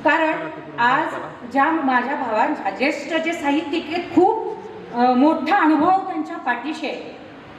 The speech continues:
पण माझ्यासारखी एक म्हणजे लिहिती आहे आणि त्या लिहित्या बहिणीचं स्टेटस पाहणं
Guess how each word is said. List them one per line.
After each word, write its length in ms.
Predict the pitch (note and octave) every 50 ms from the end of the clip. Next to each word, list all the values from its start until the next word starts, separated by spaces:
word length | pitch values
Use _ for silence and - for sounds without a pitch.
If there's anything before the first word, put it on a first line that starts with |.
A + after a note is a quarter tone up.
| - - - - - -
पण 200 | D#4+ D#4+ D#4+ E4 E4 E4 D#4+ E4 E4 - - - C#4
माझ्यासारखी 1120 | B3 B3 C#4+ D4 - E4+ F#4+ - - F#4 D#4 - - E4 E4+ F4 F#4 F#4 - - - - -
एक 180 | - - - D#4
म्हणजे 300 | E4 D#4+ D#4+ F#4 G4 -
लिहिती 380 | C#4+ D4+ D#4 D4 - D#4+ F4+ G4
आहे 340 | F4+ D#4+ D4+ C4 D4+ D4+ - - - - - - - - - - - - -
आणि 560 | A#3+ A#3+ B3+ C#4+ D#4+ E4+ F4+ F#4+ F#4+ - - - - - -
त्या 360 | D4 C4+ C4 C4+ D4 D#4+ F4 F4+
लिहित्या 400 | D#4 C#4 C#4+ C#4 - C#4 D4 D#4
बहिणीचं 840 | - D#4 D4 C#4 C4+ C4 C#4 C#4+ C4+ C4 C4+ B3 A3 A3 A3 A3+ -
स्टेटस 560 | - - - - D4+ B3+ B3+ C4 C#4+ E4 -
पाहणं 580 | - - - D#4+ C4 B3 B3 B3 C4 A#3+ - -